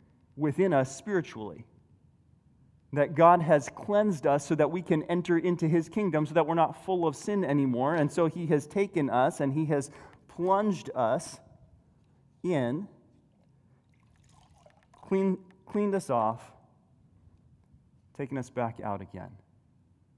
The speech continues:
And that's why we do baptism, to show that we have been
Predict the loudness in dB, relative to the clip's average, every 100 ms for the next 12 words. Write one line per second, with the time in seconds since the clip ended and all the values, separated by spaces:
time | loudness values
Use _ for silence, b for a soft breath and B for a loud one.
0 | _ _ _ _ -10 -6 -4 0 0 0
1 | -6 -2 -4 -4 -12 -14 -16 -20 _ _
2 | _ _ _ _ _ _ -6 -2 0 0
3 | 0 -2 0 0 -2